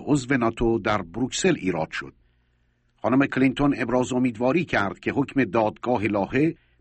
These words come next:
به افزایش آشوب‌ها و سرکوب‌ها از سوی دولت سودان نینجامد. وی افزود که پرزیدنت بشیر فرصت خواهد داشت تا در دادگاه هر آنچه را که به باور وی نادرست است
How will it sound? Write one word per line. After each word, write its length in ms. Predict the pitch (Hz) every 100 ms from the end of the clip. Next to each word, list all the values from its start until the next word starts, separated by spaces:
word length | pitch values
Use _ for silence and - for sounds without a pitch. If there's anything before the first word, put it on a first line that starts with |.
| -
به 160 | 107
افزایش 560 | 120 - 131 135 175 -
آشوب‌ها 680 | 120 135 120 127 117 - 170
و 80 | 151
سرکوب‌ها 720 | - 139 - 127 - 131 123
از 120 | 113
سوی 320 | - 127 110
دولت 400 | 104 104 101 101
سودان 540 | 95 - 90 117 120 127
نینجامد. 580 | 143 92 76 73 65 - _ _ _ _ _ _ _ -
وی 100 | 107
افزود 360 | 110 - 151 160
که 140 | 143
پرزیدنت 500 | - 127 110 120 147
بشیر 400 | 135 127 143 151
فرصت 420 | 143 127 - 160
خواهد 320 | - 131 135 104
داشت 340 | 127 123 - _ _ _ _ -
تا 140 | 123
در 180 | 104 117
دادگاه 560 | 107 120 117 - 139 -
هر 180 | 151
آنچه 260 | 185 156 -
را 160 | 127 120
که 140 | 127
به 120 | 113
باور 480 | 98 113 110 165 160
وی 180 | 117 95
نادرست 600 | 98 95 80 85 - -
است 340 | 113 120 -